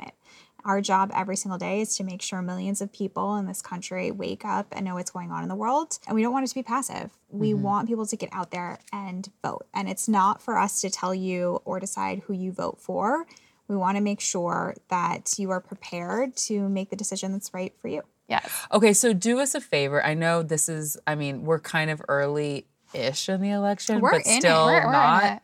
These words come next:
Speaker 2: For everybody listening, I'm pretty big deal. Can you guys give us, like, a little P O V of the front runners?
Speaker 1: Well, I think you've got Biden, Kamala,
Speaker 3: Warren.
Speaker 1: Warren, and Sanders. And then you've got Mayor Pete, who
Speaker 3: Mayor
Speaker 1: we can
Speaker 3: Pete,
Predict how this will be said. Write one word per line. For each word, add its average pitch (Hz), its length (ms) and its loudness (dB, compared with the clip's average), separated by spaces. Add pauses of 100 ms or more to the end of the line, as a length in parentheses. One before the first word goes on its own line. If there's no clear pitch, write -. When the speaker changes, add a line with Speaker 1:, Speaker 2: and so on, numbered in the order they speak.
(100)
Speaker 2:
For 185 540 6
everybody 160 340 4
listening, 143 340 0
I'm 135 100 -6
pretty 131 200 -4
big 131 180 -6
deal. 127 180 0
Can 139 160 -8
you 147 80 -4
guys 151 220 0
give 139 160 -2
us, 135 280 2
like, 131 200 0
a 139 60 0
little 139 200 2
P 208 240 -2
O 202 80 0
V 170 260 -4
of 151 100 -4
the 156 60 -6
front 147 260 -2
runners? 156 460 -6 (200)
Speaker 1:
Well, 302 120 8
I 269 120 4
think 277 200 -2
you've 302 180 -6
got 247 480 6
Biden, 202 580 2 (180)
Kamala, 202 840 6 (120)
Speaker 3:
Warren. 196 260 0
Speaker 1:
Warren, 208 580 4
and 196 360 0
Sanders. - 920 -6
And 226 160 6
then 247 80 2
you've 262 140 -2
got 302 340 8
Mayor 254 280 0
Pete, 226 480 -4
who 262 80 -4
Speaker 3:
Mayor 311 100 6
Speaker 1:
we 220 140 2
can 320 320 4
Speaker 3:
Pete, - 200 -20